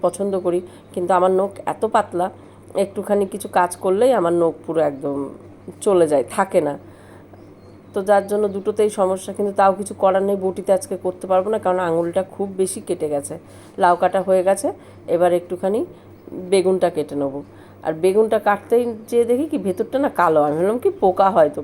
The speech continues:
পরে দেখি না, বেগুনের দানাগুলো ওরকম পেকে পেকে গেছে। তো চলো, কি আর করা যাবে, এখনকার বেগুন এরকম, ভেতর বাইরে থেকে দেখতে বেশ নরমই লাগছিল, কিন্তু ভেতরে দেখি দানাগুলো এরকম পেকে গেছে।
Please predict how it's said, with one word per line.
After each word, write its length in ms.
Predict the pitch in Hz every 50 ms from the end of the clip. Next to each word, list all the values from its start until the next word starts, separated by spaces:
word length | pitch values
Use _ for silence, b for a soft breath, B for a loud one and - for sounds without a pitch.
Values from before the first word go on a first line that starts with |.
| -
পরে 200 | - 160 160 170
দেখি 200 | 170 196 196 226
না, 260 | 214 208 190 190 190
বেগুনের 440 | 165 160 160 160 165 170 180 185 170
দানাগুলো 480 | 156 151 156 160 170 185 190 226 247 233
ওরকম 280 | 202 190 175 190 185
পেকে 240 | 185 - 165 151 151
পেকে 280 | 143 - 147 - 143 135
গেছে। 340 | 127 127 127 - - 151 - B B B B B B B B B B B B - - - - - - - - - - - - - - - - - - - -
তো 80 | 269
চলো, 380 | 254 - - 214 202 196 196 196 196 -
কি 100 | 214 202
আর 100 | 185 180
করা 240 | 180 180 175 175 175
যাবে, 300 | 175 175 170 175 185 185 B B B B B -
এখনকার 400 | - 175 - 190 185 190 185 185
বেগুন 300 | 180 180 180 202 208 202
এরকম, 300 | 180 175 170 170 165 160
ভেতর 220 | 175 180 180 202 202 - - -
বাইরে 360 | - - 170 170 170 175 185
থেকে 220 | 180 214 208 208
দেখতে 280 | 196 196 190 196 - 208
বেশ 240 | 196 214 208 - -
নরমই 340 | 202 185 185 196 208 208
লাগছিল, 380 | 196 190 175 165 165 160 151 160
কিন্তু 220 | 175 180 185 180
ভেতরে 320 | 185 185 180 180 185 175 175
দেখি 240 | 170 180 175 185 180
দানাগুলো 460 | 175 160 160 165 165 160 170 175 175
এরকম 280 | 160 156 165 175 175 170 - - - -
পেকে 240 | 190 175 - 170 151
গেছে। 300 | 143 151 147 - 147